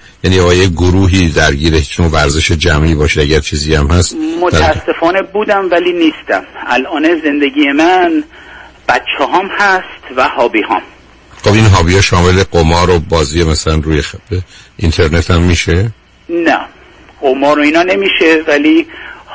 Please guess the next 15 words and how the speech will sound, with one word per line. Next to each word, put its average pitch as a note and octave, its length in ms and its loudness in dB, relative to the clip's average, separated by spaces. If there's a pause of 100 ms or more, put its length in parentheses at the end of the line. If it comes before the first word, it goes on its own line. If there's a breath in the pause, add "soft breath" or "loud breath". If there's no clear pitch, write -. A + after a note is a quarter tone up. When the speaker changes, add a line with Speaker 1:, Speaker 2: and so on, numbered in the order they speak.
(100)
Speaker 2:
هابی‌های E3 520 2
مختلف. D3 520 -2 (320)
مدتی E3 380 -4
وارد D3+ 320 0
عکاسی C3+ 500 -2
شدم، D3 360 -2 (1700)
جایزه C#3+ 380 2
بردم E3 420 0
در D3 160 0
عکاسی، C#3 640 -4 (1000 loud breath)
وسایل، C#3+ 440 0
بهترین C#3+ 480 -2
دوربینا، C#3 440 0
همه C#3+ 320 0
چی. B2+ 280 -6